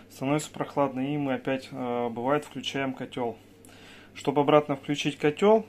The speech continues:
э, в зимний режим, ну, чтобы отопление стало работать, необходимо просто еще раз нажать на эту кнопку,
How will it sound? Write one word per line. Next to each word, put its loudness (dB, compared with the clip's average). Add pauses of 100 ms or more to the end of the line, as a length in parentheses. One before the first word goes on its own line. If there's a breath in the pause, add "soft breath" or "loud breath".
(100)
э, -6
в -10
зимний -2
режим, -4
ну, -8
чтобы -4
отопление -4
стало -4
работать, -2 (580 loud breath)
необходимо 0
просто 0
еще 0
раз 2
нажать -2
на -4
эту -8
кнопку, -8